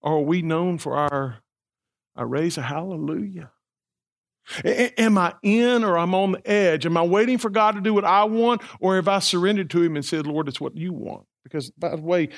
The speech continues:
we're gonna get to that in the prayer of Jesus. You see, Jesus had to step off the throne and become a follower. Now, if that doesn't rattle all of our cages,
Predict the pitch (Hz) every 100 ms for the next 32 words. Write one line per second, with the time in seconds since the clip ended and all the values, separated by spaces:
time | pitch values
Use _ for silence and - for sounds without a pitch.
0 | - - 175 175 139 196 - 151 147 -
1 | 135 123 170 180 180 180 - 131 160 202
2 | 196 220 - - - - _ _ _ _
3 | _ _ _ _ _ _ - 135 165 131
4 | 175 208 175 - 160 143 135 - 131 -
5 | 160 151 - 147 131 - 104 - 170 170
6 | 120 120 120 _ _ _ _ _ _ _
7 | _ _ _ _ 131 120 113 131 110 143
8 | 151 - - _ _ _ _ _ _ _
9 | _ _ _ _ _ _ _ _ _ _
10 | _ _ _ _ _ _ _ 127 127 127
11 | 202 208 175 135 131 147 135 123 120 123
12 | 113 113 110 - 165 151 117 110 - -